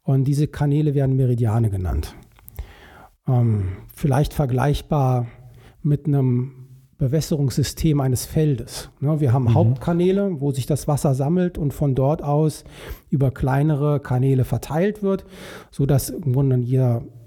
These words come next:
Speaker 1: Teil des Feldes mit Wasser versorgt wird. Und so ist es im Körper auch, ne? Es ist so, die Idee ist, dass das Qi jeden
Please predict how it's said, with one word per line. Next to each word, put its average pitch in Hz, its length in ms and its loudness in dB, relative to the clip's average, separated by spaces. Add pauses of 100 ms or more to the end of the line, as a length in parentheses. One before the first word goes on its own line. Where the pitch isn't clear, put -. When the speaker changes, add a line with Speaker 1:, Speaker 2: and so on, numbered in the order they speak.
(160)
Speaker 1:
Teil 127 300 2
des 120 160 -2
Feldes 131 640 -2
mit 113 180 0
Wasser 107 240 2
versorgt 104 500 -2
wird. - 200 -2
Und 117 160 0
so 131 100 2
ist 123 120 2
es 117 100 2
im 113 100 0
Körper 113 340 0
auch, 110 280 -2
ne? 151 160 4
Es - 140 -2
ist 135 120 -8
so, 135 160 2 (720)
die 127 140 2
Idee 127 260 2
ist, 143 240 -2
dass 127 160 2
das - 220 0
Qi 143 280 0
jeden 139 560 0